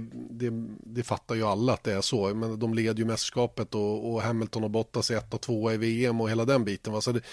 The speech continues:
det är klart att de har det, det, det bästa totala paketet, så att säga. Och det, det är jag lite imponerad av med Mercedes, att de, att de lyckades komma ur det där.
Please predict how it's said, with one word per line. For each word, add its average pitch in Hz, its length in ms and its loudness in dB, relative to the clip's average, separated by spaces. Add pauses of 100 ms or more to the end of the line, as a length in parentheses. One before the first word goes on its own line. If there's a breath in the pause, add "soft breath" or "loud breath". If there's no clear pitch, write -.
(220 loud breath)
det 135 60 2
är 131 40 4
klart 117 240 4
att 117 80 2
de 110 140 0
har 113 160 2
det, 110 220 2 (360 soft breath)
det, 113 380 0
det 117 160 2
bästa 113 560 2 (140)
totala 131 520 4
paketet, 123 500 -2
så 113 60 -4
att 104 60 -6
säga. 107 220 0
Och 117 120 0
det, 139 220 4 (580 loud breath)
det 120 120 4
är 165 160 12
jag 160 80 12
lite 151 200 8
imponerad 156 480 8
av 110 140 8 (300)
med 123 260 6
Mercedes, 113 500 4
att 120 120 2
de, 120 200 2
att 127 120 -4
de 135 140 8
lyckades 131 460 6
komma 131 360 6
ur 156 180 6
det 143 100 6
där. 110 440 6